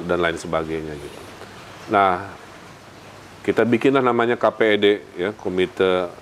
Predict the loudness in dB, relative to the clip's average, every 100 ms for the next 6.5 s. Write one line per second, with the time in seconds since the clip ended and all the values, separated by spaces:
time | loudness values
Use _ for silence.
0 | -14 -8 -4 -2 -4 -4 -8 -6 -4 -4
1 | -8 -20 -20 -20 -20 -20 -18 -18 -16 -10
2 | -4 -2 0 0 0 -2 -4 -4 -6 -2
3 | -2 -4 -10 -4 0 0 0 2 4 4
4 | 4 2 -6 -20 -18 -8 -10 -10 -20 -20
5 | -20 -20 -14 -4 -2 0 -2 0 -2 -2
6 | 0 2 2 2